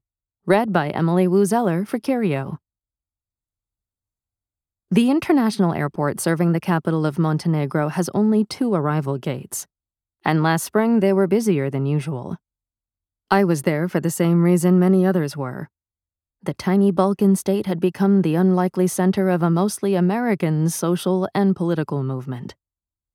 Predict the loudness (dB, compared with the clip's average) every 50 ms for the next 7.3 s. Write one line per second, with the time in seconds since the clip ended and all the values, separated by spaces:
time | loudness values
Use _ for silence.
0 | _ _ _ _ _ _ _ _ _ _ _ _ -12 -12 -4 -2 -2 0 0 -2
1 | 0 0 -2 0 0 0 2 2 0 -2 0 0 -2 0 0 -2 -4 -6 -4 -2
2 | 0 0 0 0 0 -2 0 0 0 0 0 2 2 0 0 -2 -2 0 0 0
3 | 0 0 -2 -2 -4 -4 -6 -10 -14 -18 _ _ _ _ _ _ _ _ _ _
4 | _ _ _ _ -6 -6 -2 -2 0 2 2 2 2 2 2 0 -2 -4 _ -4
5 | -2 -2 0 2 2 2 2 2 2 0 0 -2 -6 -6 -4 -2 -2 0 -2 0
6 | 0 -2 -2 0 -2 -2 -2 -2 -2 -2 0 2 2 2 2 4 2 2 2 2
7 | 2 0 0 -2 -4